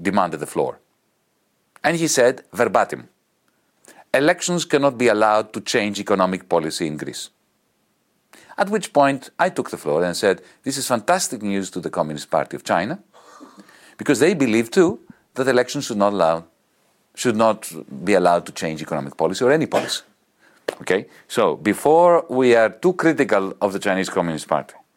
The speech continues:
let's remember the kind of polity we have created in Europe and what is being said on your behalf, my behalf, by our elected politicians, and what they do in the end. Because Wolfgang Schäuble's line prevailed. It was not Michel Sapin's line.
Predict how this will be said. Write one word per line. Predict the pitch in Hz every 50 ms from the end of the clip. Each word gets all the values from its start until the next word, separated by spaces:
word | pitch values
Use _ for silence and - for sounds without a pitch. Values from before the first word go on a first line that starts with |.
| _ _ _ - - _ _
let's | - 117 143 143 - 160
remember | 156 147 147 151 151 139 110 87 82 78 85 - - _ _ _ _ _ _ _
the | 90 95
kind | 95 123 120 120 117 113
of | 107 - -
polity | - 131 120 107 98 - 104
we | 98 98
have | 90 -
created | - 90 101 98 92 - 87 - -
in | - 90 87
Europe | 80 76 71 65 - - - - _ _ _ _ _ _ _ _ - _ _
and | 107 110
what | 120 139 147
is | 139 120
being | 101 107 117 101 101
said | - 120 104 90
on | 95 95
your | 110 117 110
behalf, | 98 87 82 85 85 80
my | 92 87 85
behalf, | 82 - 73 73 73 69 - - _ _ _ - - - - - - - _ -
by | 92 107 107 104 95 98 -
our | 120 117 110 107 104
elected | 101 98 98 95 - 95 78 -
politicians, | 90 80 78 78 - 117 123 165 165 151
and | 165 180
what | 214
they | 214 214 214 214
do | 220 285
in | 269 175 113
the | 92 78
end. | 69 65 62 - - _ _
Because | - 98 92 127 123 110 - -
Wolfgang | - 101 123 151 143 135 127 117
Schäuble's | - - 139 127 107 104 98 104
line | 120 139 135 101 80 80 82 87 - - - _ _ _ _ _ _ _ _ _ _ _
prevailed. | _ - 190 208 233 117 95 85 - - -
It | - -
was | 101 110 113
not | 156 151 120
Michel | 113 101 - 117 101
Sapin's | 92 - 113 95 127 123 98 82 76 - - -
line. | 73 76 71 65 80 127 151